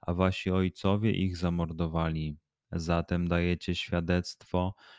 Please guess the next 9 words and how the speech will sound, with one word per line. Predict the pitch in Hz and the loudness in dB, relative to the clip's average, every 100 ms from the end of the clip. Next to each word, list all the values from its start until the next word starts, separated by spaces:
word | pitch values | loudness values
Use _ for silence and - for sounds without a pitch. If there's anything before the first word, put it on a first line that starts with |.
| _ | _
i | - | -8
przytakujecie | - 98 90 92 - 95 98 101 107 | -4 -2 0 -2 2 4 4 4 2
uczynkom | 101 95 98 98 98 98 98 90 | 0 0 0 0 2 0 2 2
waszych | 85 - 85 - - | 0 0 -6 -6 0
ojców, | 87 85 - 92 85 - | 2 2 0 -2 -4 -2
gdyż | 92 85 - | 0 0 -2
oni | 90 95 104 - 92 | 2 4 4 2 0
ich | 90 | -2
pomordowali, | - 85 87 85 80 85 85 87 87 95 | -2 -2 0 0 0 0 2 0 0 -2